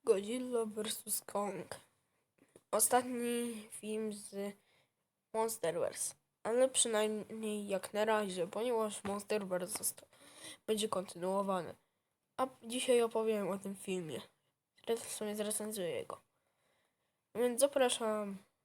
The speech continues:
do oglądania. Film zaczyna się, jak Kong budzi się na wyspie Czaszki i drapie się po <laughs> tyłku,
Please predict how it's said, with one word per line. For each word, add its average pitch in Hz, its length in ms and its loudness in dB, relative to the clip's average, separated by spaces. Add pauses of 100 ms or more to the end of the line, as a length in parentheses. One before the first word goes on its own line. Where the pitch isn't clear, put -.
(140)
do 123 120 0
oglądania. 185 480 -2 (1800)
Film 262 420 2 (1080)
zaczyna 262 380 2
się, 262 180 0 (340)
jak 262 460 2 (220)
Kong 226 380 2
budzi 190 420 -4
się 190 320 -4 (540)
na 269 100 8
wyspie 214 340 0
Czaszki 202 580 0 (580)
i 233 100 -2
drapie 202 320 -4
się - 120 -2 (140)
po 196 180 8 (300)
<laughs> - 300 -8
tyłku, 214 600 0